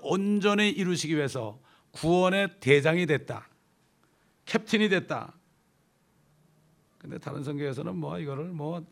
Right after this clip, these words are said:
저자로 바꿔놓기도 하고 이상한 말도 다 바꿔놨어요. 구원의 대장이다 이런 얘기죠. 여러분, 그 여호수아가 대장으로, 이스라엘 백성의 대장이 돼가지고 요단강 건너서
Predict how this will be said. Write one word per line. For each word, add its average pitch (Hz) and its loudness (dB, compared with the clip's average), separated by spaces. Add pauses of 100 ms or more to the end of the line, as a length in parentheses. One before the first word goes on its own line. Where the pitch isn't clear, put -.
저자로 131 -2
바꿔놓기도 127 -8
하고 151 -10
이상한 123 -10
말도 123 -8
다 135 -6
바꿔놨어요. 131 -12 (1080)
구원의 180 0
대장이다 147 -2
이런 127 -6
얘기죠. 113 -14 (1120)
여러분, 208 0
그 202 4 (760)
여호수아가 196 4
대장으로, 196 2 (760)
이스라엘 180 -2
백성의 185 -4
대장이 175 0
돼가지고 175 0
요단강 165 2
건너서 160 0